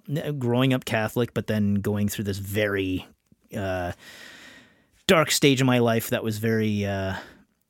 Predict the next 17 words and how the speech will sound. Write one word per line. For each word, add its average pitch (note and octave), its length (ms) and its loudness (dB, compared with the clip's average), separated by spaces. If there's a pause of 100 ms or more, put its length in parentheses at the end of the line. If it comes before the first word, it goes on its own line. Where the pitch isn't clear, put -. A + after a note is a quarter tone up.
(380)
misanthropic C3+ 1200 -2
in D3+ 100 -2
a C#3 80 4
lot C#3 200 4
of C3+ 60 2
ways. C#3 460 2
And, A#2 420 2
uh, G#2 500 0 (220)
just, A#2+ 280 -2 (180)
yeah, B2 280 0 (300)
uh, A#2 300 0
I A2+ 140 -2
think C3 240 -2
coming F3+ 320 2
out D#3 100 4
of A2 160 0
that, A2 580 -2